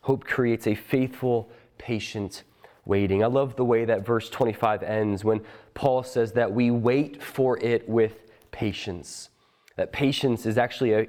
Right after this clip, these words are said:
a fruit of hope. It's something that the Spirit of God helps us with. Romans chapter fifteen, verse thirteen, Paul says that, "May the God of hope fill you with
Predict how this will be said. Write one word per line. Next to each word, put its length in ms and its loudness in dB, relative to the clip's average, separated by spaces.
a 60 0
fruit 500 -2
of 140 -2
hope. 340 -6
It's 160 -6
something 360 0
that 260 2
the 100 -2
Spirit 540 2
of 120 -2
God 380 0
helps 460 -2
us 200 -2
with. 400 -6
Romans 420 2
chapter 300 -2
fifteen, 480 0
verse 240 2
thirteen, 420 0
Paul 320 0
says 380 0
that, 240 2
"May 140 4
the 120 0
God 400 0
of 160 -10
hope 640 -2
fill 420 0
you 200 2
with 200 2